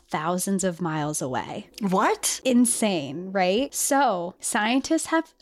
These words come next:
Speaker 1: observed small tsunamis inside of Devil's Hole, with the water levels changing dramatically. And they have scientific evidence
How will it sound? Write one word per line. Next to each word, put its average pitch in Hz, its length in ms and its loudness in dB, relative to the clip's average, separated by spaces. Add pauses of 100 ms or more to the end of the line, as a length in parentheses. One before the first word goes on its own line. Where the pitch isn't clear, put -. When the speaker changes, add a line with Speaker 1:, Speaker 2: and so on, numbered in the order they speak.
Speaker 1:
observed 208 640 0
small 208 460 0
tsunamis 196 920 0
inside 196 640 0
of 233 120 -2
Devil's 190 360 0
Hole, 160 420 0 (240)
with 202 280 2
the 202 80 4
water 190 400 2
levels 214 440 2
changing 196 520 0
dramatically. 165 840 -2
And 233 140 4
they 226 80 4
have 214 240 -2
scientific 214 760 -2
evidence 214 680 0